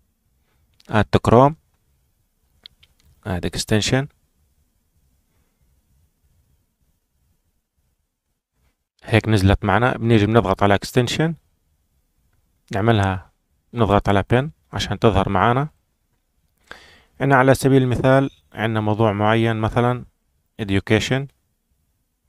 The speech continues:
ننزل على ويكيبيديا. طبعًا عندي هون مجموعة من الصور مع الكتابة، فإيش عشان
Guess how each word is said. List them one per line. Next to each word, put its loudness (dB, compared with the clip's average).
ننزل -2
على 2
ويكيبيديا. -2
طبعًا 2
عندي 4
هون 4
مجموعة 4
من -2
الصور 2
مع 0
الكتابة، 0
فإيش 4
عشان 2